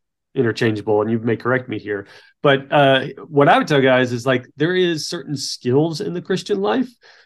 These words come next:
um, that I think are great to have. Um, however, it is different than competence. Here, here's an example, like preaching a forty-five minute sermon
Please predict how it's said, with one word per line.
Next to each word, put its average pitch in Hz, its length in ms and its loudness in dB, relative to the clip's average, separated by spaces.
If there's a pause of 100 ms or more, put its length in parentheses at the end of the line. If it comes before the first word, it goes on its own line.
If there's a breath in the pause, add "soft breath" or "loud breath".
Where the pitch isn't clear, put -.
(120)
um, 123 200 2
that 120 120 4
I 110 40 0
think 117 240 -2
are 107 120 -2
great 123 300 -4
to 107 80 -12
have. 123 520 0 (340 soft breath)
Um, 120 320 0
however, 156 360 2
it 151 80 2
is 143 120 0
different 139 260 -2
than 120 100 -2
competence. 113 400 -6
Here, 139 220 4
here's 139 260 0
an 120 220 -4
example, 98 440 -16
like 101 220 -10 (760 soft breath)
preaching 180 380 2
a 131 100 6
forty-five 147 640 4
minute 127 260 0
sermon 92 540 -10